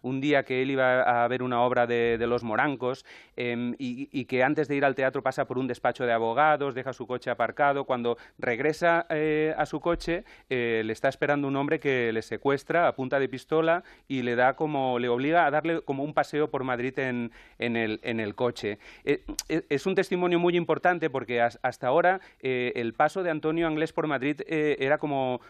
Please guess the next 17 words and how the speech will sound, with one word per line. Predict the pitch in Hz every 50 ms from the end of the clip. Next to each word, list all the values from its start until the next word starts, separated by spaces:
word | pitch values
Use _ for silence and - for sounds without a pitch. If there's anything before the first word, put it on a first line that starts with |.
| - - -
pues, | - 120 -
una, | 139 143 151 156 151 147 143 -
una | 143 127 143 147
especulación, | - - 143 131 127 120 117 104 - - 139 127 117 113 104 104
¿no? | 113 131 151 - - - - -
Y | - 131 131 135 135 - -
a | - 127 139
este | 165 - - 175
testimonio | 180 170 - - 160 175 175 175 165
la | 151
Guardia | 151 156 156 156 151
Civil | - 170 165 156
le | 147 131
dio | 123 147 151 160 -
bastante | - 143 143 - - 160 170 185 165
fiabilidad | - 165 156 151 151 139 135 127 143 147 147 156
en, | 147 139 139 135